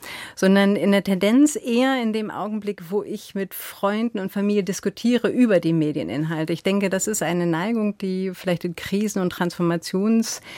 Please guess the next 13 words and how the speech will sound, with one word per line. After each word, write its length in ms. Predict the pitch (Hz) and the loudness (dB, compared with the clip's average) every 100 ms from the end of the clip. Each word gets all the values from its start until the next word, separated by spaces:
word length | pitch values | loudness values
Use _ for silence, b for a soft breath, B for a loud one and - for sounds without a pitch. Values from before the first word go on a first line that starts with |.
| B B B B B B - | B B B B B B -6
Kontexten 540 | - 190 196 185 - - | 2 2 2 -2 -2 -4
auch 100 | - | 0
stärker 400 | - 196 240 214 | 2 2 2 -2
ausgeprägt 640 | 240 254 - 233 240 - | -4 -6 -6 -4 -4 -4
ist, 240 | 247 294 | -4 -2
also 180 | - 170 | -4 -4
dieses 300 | 165 160 170 | -4 -2 -2
Diskutieren 680 | 165 - 202 - 208 202 165 | -2 -2 -4 0 2 2 2
über 160 | 170 | -2
Politik, 680 | 175 - 180 170 - 175 - | -2 -4 -4 -4 -2 -4 -2
Diskutieren 640 | 180 - 196 - 208 190 185 | -6 -4 -4 0 4 4 4
über 240 | 170 185 | 0 2
Medien, 720 | 175 175 180 170 165 170 175 | 4 4 2 2 2 2 0